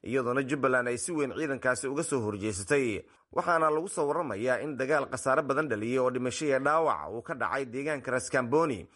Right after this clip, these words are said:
sida saraakiil ka tirsan ciidamada Jubbaland ay V O A u xaqiijiyeen. Inkastoo isgaarsiinta deegaanka Raskamboni hawada laga saaray dhowrkii maalmood ee la soo dhaafay, ayaa haddana midba midka kale waxa uu ku eedeynayaa in dagaalka uu soo qaaday oo uu ka dambeeyay weerarka saaka qarxay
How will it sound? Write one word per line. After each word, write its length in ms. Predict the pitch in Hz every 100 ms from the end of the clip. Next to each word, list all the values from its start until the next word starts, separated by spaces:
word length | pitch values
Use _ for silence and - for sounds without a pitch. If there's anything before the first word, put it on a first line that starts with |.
| _
sida 260 | - 147 131
saraakiil 460 | 127 123 123 156 147
ka 80 | 165
tirsan 400 | 135 135 127 104
ciidamada 400 | 113 127 135 151
Jubbaland 640 | 131 143 113 117 127 127 127 -
ay 280 | 123 127 127 110
V 160 | 160
O 120 | 135
A 60 | 139
u 100 | 135
xaqiijiyeen. 800 | 127 92 117 113 110 143 139 120 - -
Inkastoo 400 | 131 135 123 151
isgaarsiinta 720 | 127 110 127 107 156 151 135
deegaanka 460 | 113 127 151 135 120
Raskamboni 640 | 123 - 131 117 156 139
hawada 300 | 107 131 151
laga 180 | 135 135
saaray 340 | 170 113 107 131
dhowrkii 320 | 151 143 139
maalmood 400 | 127 123 131 156
ee 80 | 110
la 100 | 135
soo 220 | - 151
dhaafay, 480 | 143 101 117 131 107 -
ayaa 300 | - 175 175
haddana 320 | 170 156 185
midba 260 | 196 165 180
midka 260 | 190 190 117
kale 160 | 110 131
waxa 160 | 143 135
uu 60 | 127
ku 140 | -
eedeynayaa 560 | 139 131 151 110 120 127
in 100 | 139
dagaalka 380 | 131 156 143 127
uu 160 | 117
soo 220 | 117 147 151 104
qaaday 480 | 101 117 127 113 - -
oo 80 | 113
uu 40 | 120
ka 100 | 165
dambeeyay 440 | 135 107 107 127
weerarka 420 | 123 151 147 127 127
saaka 300 | 139 156 160
qarxay 400 | 110 101 127